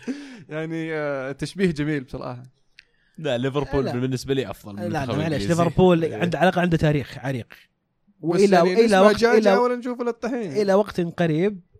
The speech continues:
Speaker 3: ليفربول ترى يعني في الشامبيونز ليج
Speaker 2: أك-،
Speaker 3: ينافس.
Speaker 2: وأكبر من يونايتد إلى وقت قريب ترى.
Speaker 3: نعم.
Speaker 2: إيه.
Speaker 3: إلى وقت قريب كان أكبر. إنجلترا عمرهم ما كانوا أكبر. <laughs>
Speaker 2: مو عاجب المهند
Speaker 1: ما،
Speaker 2: الكلام.
Speaker 1: ما ودي أسيء يعني، بس إيش كي اسكت. <laughs>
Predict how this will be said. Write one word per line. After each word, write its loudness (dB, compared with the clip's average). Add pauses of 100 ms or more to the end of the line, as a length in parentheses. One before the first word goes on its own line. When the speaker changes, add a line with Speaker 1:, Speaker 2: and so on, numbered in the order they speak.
(140)
Speaker 3:
ليفربول -4
ترى -8
يعني -10 (160)
في -12
الشامبيونز -6
ليج -4
Speaker 2:
أك-، -
Speaker 3:
ينافس. -4
Speaker 2:
وأكبر -4
من -4
يونايتد -4
إلى -2
وقت -6
قريب -12
ترى. -16 (160)
Speaker 3:
نعم. -4 (140)
Speaker 2:
إيه. -14
Speaker 3:
إلى -8
وقت -8 (140)
قريب -4
كان -4
أكبر. -6 (480)
إنجلترا 0
عمرهم -2
ما -4
كانوا -4 (120)
أكبر. -2 (640)
<laughs> -4
Speaker 2:
مو 6
عاجب 4
المهند 2
Speaker 1:
ما، 0
Speaker 2:
الكلام. 4
Speaker 1:
ما 8
ودي 6
أسيء 4
يعني، 4
بس 2
إيش 0
كي 0
اسكت. -6
<laughs> 2